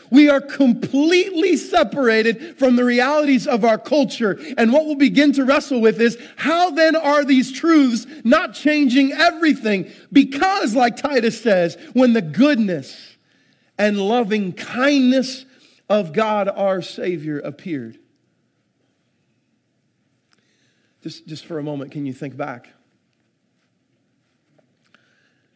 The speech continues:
uh, to the moment when God sought you out? When he offered you his hand, though you didn't deserve it.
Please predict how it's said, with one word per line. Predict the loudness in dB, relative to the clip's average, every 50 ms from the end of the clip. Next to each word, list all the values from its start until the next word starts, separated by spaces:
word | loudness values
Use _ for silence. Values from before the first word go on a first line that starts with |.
| _ _
uh, | -20 -20
to | -14 -14 -12
the | -10 -10
moment | -8 -8 -6 -6 -6 -8 -8 -12 -16 _ -20 _ _ _ _ _ _ _ _ _ _ _ _ _ _ _ _ _ _ _ _ _ _ _ _ _ _ _ _ _
when | -16 -10
God | -8 -8 -8 -8 -10 -16
sought | -18 -16 -16 -16 -14 -14
you | -14 -14 -14 -14
out? | -14 -16 -18 -20 _ -20 _ _ _ _ _ _ _ _ _ _ _ _ _ _ _ _ _ _ _ _ _ _ _ _ _ _ _ _ _ _ _ _ _ _ _ _ _ _ _ _ _ _ _ _ _ _ _ _ _ _ _ _ _ _ _ _ _ _ _ _ _ _ _ _ _ _ _ _ _ _ _ _ _ _ _ _ _ _ _ -14
When | -12 -10
he | -6
offered | -6 -6 -6 -8 -10 -12 -12 -12
you | -12 -14 -14 -14 -14
his | -16 -18 -14 -12
hand, | -10 -8 -8 -8 -10 -10 -12
though | -10
you | -10 -8 -8
didn't | -8 -8 -10 -10
deserve | -12 -14 -12 -12 -12 -12 -14
it. | -16 -20 -20